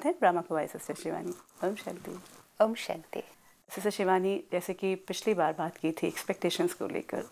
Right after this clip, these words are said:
Speaker 1: बहुत interesting result आए थे। ऐसे ही अगर हम past को देखते हैं,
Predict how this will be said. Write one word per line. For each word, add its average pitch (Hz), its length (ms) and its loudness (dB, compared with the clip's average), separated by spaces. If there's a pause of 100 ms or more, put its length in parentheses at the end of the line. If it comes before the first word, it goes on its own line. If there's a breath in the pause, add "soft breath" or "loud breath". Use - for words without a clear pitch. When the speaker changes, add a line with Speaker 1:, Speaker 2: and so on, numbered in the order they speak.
(140)
Speaker 1:
बहुत 196 220 0
interesting 190 520 0
result 160 340 2
आए 160 160 -2 (100)
थे। 202 40 -10 (400 loud breath)
ऐसे 226 240 4
ही 277 80 6
अगर 247 180 4
हम 254 140 2
past 196 540 2
को 170 100 -2
देखते - 360 -8
हैं, 180 240 -12